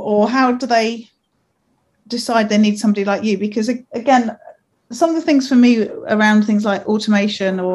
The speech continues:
or, or even things like outsourcing, quite often people sort of think the concept is good,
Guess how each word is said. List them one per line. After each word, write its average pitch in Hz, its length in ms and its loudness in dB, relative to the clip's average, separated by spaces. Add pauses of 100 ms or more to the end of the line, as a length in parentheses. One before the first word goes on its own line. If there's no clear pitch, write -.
or, 185 380 -6
or 185 140 -2
even 190 180 -2
things 190 140 -4
like - 120 -4
outsourcing, 196 680 -6 (240)
quite - 140 0
often 269 280 2
people 254 640 2 (920)
sort 285 360 -2
of 254 100 0 (1600)
think 262 220 0
the 233 60 -2
concept 269 560 0
is 208 120 2
good, 208 460 0